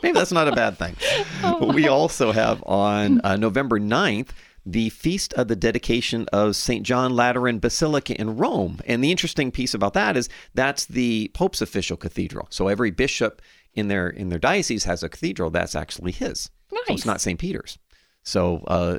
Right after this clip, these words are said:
Speaker 1: anyway, that's the feast day on November ninth. Well, today on the thirty-first Sunday in Ordinary Time, we read from Malachi. So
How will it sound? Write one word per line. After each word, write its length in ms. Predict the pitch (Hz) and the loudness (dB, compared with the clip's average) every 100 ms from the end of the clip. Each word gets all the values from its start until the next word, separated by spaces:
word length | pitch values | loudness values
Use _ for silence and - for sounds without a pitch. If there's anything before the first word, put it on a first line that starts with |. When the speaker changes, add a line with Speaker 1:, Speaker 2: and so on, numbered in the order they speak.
| - | -2
Speaker 1:
anyway, 280 | 123 143 104 | -2 0 2
that's 240 | 120 - | 0 0
the 80 | 113 | -4
feast 260 | - 120 | -2 -2
day 320 | - 104 95 87 | 0 0 0 -2
on 160 | 87 | -2
November 380 | 85 82 82 80 | -4 -4 -4 -4
ninth. 340 | 80 82 - - _ _ - - _ _ _ | -4 -6 -8 -20 _ _ -20 -20 _ _ _
Well, 200 | 131 151 | 2 2
today 320 | 147 135 156 | 2 2 4
on 120 | 175 117 | 4 2
the 80 | |
thirty-first 800 | 101 - 143 156 147 - 139 123 | -2 0 0 2 -2 0 0 2
Sunday 400 | - 131 131 117 | 0 0 2 0
in 180 | 107 107 | 0 -2
Ordinary 420 | 107 117 113 104 | 0 0 2 0
Time, 460 | 98 - 143 127 107 | 0 0 0 2 0
we 180 | 113 120 | -2 -2
read 320 | 107 208 302 | 0 0 -2
from 280 | - 202 135 | 0 0 2
Malachi. 640 | 127 131 147 - 87 82 | 2 2 2 0 -2 -2
So 220 | - 127 | 0 0